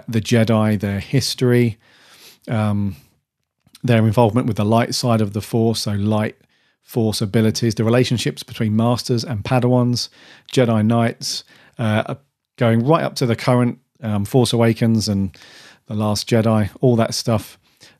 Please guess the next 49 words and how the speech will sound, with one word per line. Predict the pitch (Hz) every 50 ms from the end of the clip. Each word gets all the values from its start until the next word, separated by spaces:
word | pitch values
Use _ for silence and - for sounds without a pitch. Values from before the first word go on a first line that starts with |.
| _ -
Uh, | 117 110 110 110 113 113 - -
and | 135 123 127
it | 135 -
just | 143 - 135 - - -
looks | 123 131 139 - - -
like | 123 110 -
a | - 117
really, | 110 110 113 117 123 131 127 127 120 120 113
really | 110 117 113 107 110
cool, | 101 - - - 123 -
it's | 160 139
not, | - 202 -
it's | 151 143 143
not | 180 170 -
the | 151
kind | 139 - 165 151 139
of | 117 -
book | - 143 135 - -
that | 147 -
you | 131 123
would | 113 113 107
sit | - - 151 - -
down, | 123 117 113 113 110 104 98 _ _ _ _
I | -
don't | 127 123 123 110
think | - 151 123 107 -
anyway, | 120 110 101 98 92 - _ - - - - - - _ _
in | - 127 123 123
the | 120
evening | 117 120 113 - 120 113 113
and | 110 101
have | 113 110 101
a | 107
half | 110 110 101 -
hour's | 117 110 107 107 95
reading | 110 113 113 110 107
before | 101 104 - - 117 107
you | 107
go | 101 107 101
to | 95 107
sleep. | - - 117 107
It | 135 131
looks | 139 - - -
more | 135 127 120
like | 113 113 110 -
a | 143
coffee | - - 139 120 - 117
table, | 107 - 110 107 104 98 101 101 98 - _ _ - - - - - - - _ _ -
um, | 117 107 101 98 98 98 98 95 95 92